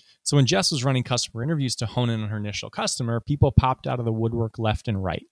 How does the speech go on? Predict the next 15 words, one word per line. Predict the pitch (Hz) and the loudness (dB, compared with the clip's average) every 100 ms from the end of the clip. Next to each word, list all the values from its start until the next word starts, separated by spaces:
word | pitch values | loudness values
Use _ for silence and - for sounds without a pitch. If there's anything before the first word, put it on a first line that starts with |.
| - 123 | -16 -6
Guys | 131 151 175 | -2 2 4
would | 123 | 2
come | - 104 | 2 2
in | 98 | 2
and | 95 | 0
say, | 92 95 | 0 0
"Man, | 104 180 113 | 2 4 2
I'd | 95 117 | 0 0
really | 117 139 | 2 4
love | 127 110 110 120 | 2 4 2 2
this | 117 127 | 0 0
service | - 170 147 - | 0 -2 -4 -4
if | 117 - | -6 -6
it | |
existed." | 117 127 160 - - | -6 -4 -4 -4 -6